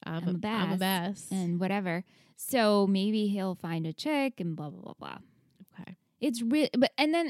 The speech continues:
Speaker 2: maybe he's gonna try and get Nate. Maybe their thing will be, like, try to get Nate back to the city,
Speaker 1: Mm-hmm.
Speaker 2: and then Nate will live with them. But if Nate's living with them, that means he's living with Serena as well.
Speaker 1: Right. So it's a lot of people in one household.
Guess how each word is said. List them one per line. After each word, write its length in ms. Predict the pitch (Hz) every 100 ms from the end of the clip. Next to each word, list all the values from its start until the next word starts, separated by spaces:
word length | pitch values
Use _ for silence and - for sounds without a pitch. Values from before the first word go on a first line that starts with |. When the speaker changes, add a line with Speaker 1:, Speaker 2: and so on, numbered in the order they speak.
| 254
Speaker 2:
maybe 260 | 254 262
he's 180 | 262 254
gonna 200 | 247 226
try 220 | 214 208 196
and 320 | 185 180 -
get 180 | 180 -
Nate. 360 | 165 165 196
Maybe 200 | 208 285
their 200 | 311 311
thing 160 | 254 247
will 80 | 240
be, 80 | 214
like, 140 | 185
try 160 | - 175
to 60 | 180
get 160 | -
Nate 300 | 190 190 -
back 260 | 180 180 -
to 100 | 254
the 100 | 269
city, 480 | - 294 302 330 339 220
Speaker 1:
Mm-hmm. 220 | 202 185 196 _ _
Speaker 2:
and 200 | 208 196
then 220 | 190 185
Nate 200 | 180 185
will 140 | 185 175
live 200 | 180 170
with 140 | 175
them. 200 | 269 240
But 100 | 202
if 120 | 208
Nate's 280 | 208 294 -
living 240 | 269 247 226
with 200 | 208 208
them, 180 | 202
that 140 | 208 175
means 180 | 202 202
he's 140 | 190
living 200 | 196 180
with 140 | 170 -
Serena 300 | 175 160 165
as 140 | 139
well. 300 | - 107 - - _ _ _ _ _ _ _ _
Speaker 1:
Right. 220 | 180 175 -
So 140 | 220
it's 100 | 220
a 40 |
lot 160 | 311 240
of 60 | 208
people 220 | 196 190
in 80 | 202
one 140 | 196
household. 680 | 190 214 - - - -